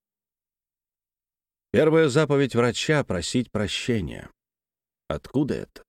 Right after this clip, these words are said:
Из фильма, который они с Сильви смотрели в аспирантуре. И фильм, и реплика произвели на них огромное впечатление, какое только способны произвести фильмы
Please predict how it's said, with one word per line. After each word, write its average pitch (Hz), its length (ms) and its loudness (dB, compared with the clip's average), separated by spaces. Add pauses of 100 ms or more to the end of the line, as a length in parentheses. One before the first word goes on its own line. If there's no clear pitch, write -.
(420)
Из - 160 0
фильма, 123 420 2
который 107 440 2
они 107 240 4
с - 40 -8
Сильви 110 360 -2
смотрели 101 540 0
в 95 60 0
аспирантуре. 95 680 -2 (1080)
И 113 120 6
фильм, 120 400 4
и 101 60 4
реплика 120 600 2
произвели 87 540 2
на 113 160 4
них 120 240 2
огромное 123 640 2
впечатление, 110 800 0
какое 143 320 -2
только 147 320 0
способны - 600 0
произвести 98 600 0
фильмы 110 480 2